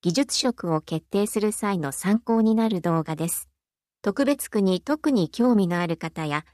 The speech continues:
検討している方は、ぜひご視聴ください。詳しくは、特別区人事委員会事務局のホームページをご確認ください。対象、令和四年度以降の特別区職員採用試験、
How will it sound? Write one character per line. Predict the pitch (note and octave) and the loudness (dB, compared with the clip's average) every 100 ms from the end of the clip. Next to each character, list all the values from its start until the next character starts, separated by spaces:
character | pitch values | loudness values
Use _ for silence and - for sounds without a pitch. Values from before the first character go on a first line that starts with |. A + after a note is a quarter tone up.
| _ | _
検 | G#3+ B3 B3+ | 2 2 2
討 | C4+ C4 | 0 0
し | |
て | - C4 | -2 0
い | |
る | B3+ B3+ | 0 -2
方 | B3 A#3+ | -2 0
は、 | F#3+ D#3+ - - | 0 -2 -6 -10
ぜ | D#3+ C#4 | -2 -2
ひ | - F3+ - | -2 -6 -6
ご | E3 | -6
視 | - | -4
聴 | - E3+ | -2 -2
く | E3 | -4
だ | E3 E3+ | -6 -6
さ | - D3+ | -6 -8
い。 | - _ _ _ _ _ _ | -8 _ _ _ _ _ _
詳 | B3 D#4+ | -4 -2
し | - | -2
く | B3 | 0
は、 | G#3+ G#3 - _ | 0 -2 -6 _
特 | G#3 - | -6 -2
別 | A#3 A#3 - | -2 -2 -4
区 | F#3+ | -4
人 | D#3+ G#3 B3+ | 0 2 2
事 | B3 | 2
委 | C4 C4 | 0 2
員 | C4 B3+ | 0 0
会 | B3 B3 | 0 0
事 | A3+ | 2
務 | A3+ A#3 | 2 2
局 | G#3+ F#3 | -2 -4
の | D#3 D3+ | -4 -4
ホ | - A#3+ | 0 2
ー | |
ム | C#4 | 2
ペ | C#4+ D4+ | 0 -2
ー | D4 | -2
ジ | G#3 F3+ | -2 -2
を | E3 - | -2 -4
ご | D#3+ | -6
確 | F3+ - | -6 -4
認 | E3+ E3 | -2 -2
く | D#3+ | -4
だ | E3+ E3+ | -8 -6
さ | F3 | -4
い。 | D#3 - _ _ _ _ _ _ _ _ - | -6 -8 _ _ _ _ _ _ _ _ -2
対 | A#3 | 0
象、 | A#3 A3 G3+ F#3+ - _ _ | 0 0 0 -2 -4 _ _
令 | G#3+ - C4+ | 0 2 0
和 | F3+ | 0
四 | D3+ E3 | 0 2
年 | B3 C#4+ | 2 2
度 | D4 | 0
以 | D4+ D4 | 0 0
降 | B3+ A3+ | 0 2
の | E3+ E3+ - _ - | 2 -2 -4 _ -8
特 | F#3+ B3+ | -4 0
別 | A#3 - - | 0 -2 -8
区 | - E3 - | -2 -2 -2
職 | - F3+ - C#4+ | -6 -4 0 2
員 | G#3 | 2
採 | D3 - G3+ A3+ | -2 -2 0 2
用 | A3+ G#3+ | 2 0
試 | G#3 - | -4 -8
験、 | - D3+ B2 | -8 -8 -10